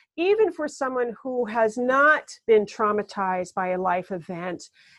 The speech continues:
having this massive animal respond to you, even with emotions you might not be completely aware of, um, is a really phenomenal experience. And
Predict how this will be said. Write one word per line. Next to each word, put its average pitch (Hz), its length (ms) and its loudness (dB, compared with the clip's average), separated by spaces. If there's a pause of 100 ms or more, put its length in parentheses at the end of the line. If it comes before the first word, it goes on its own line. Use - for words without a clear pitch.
having 349 760 2
this 233 260 4
massive 247 1000 0
animal 214 720 0
respond 262 1040 -2 (340)
to 214 240 4
you, 185 640 0 (400)
even 403 320 6
with 294 120 2
emotions 247 540 0
you 302 320 4
might 339 260 0
not 269 240 0
be 233 200 4
completely 220 600 -2
aware 240 680 2
of, 180 400 0 (520)
um, 233 280 2
is 269 200 2
a 269 60 4
really 262 840 4
phenomenal 240 800 2
experience. 220 1080 -2 (380)
And 262 480 2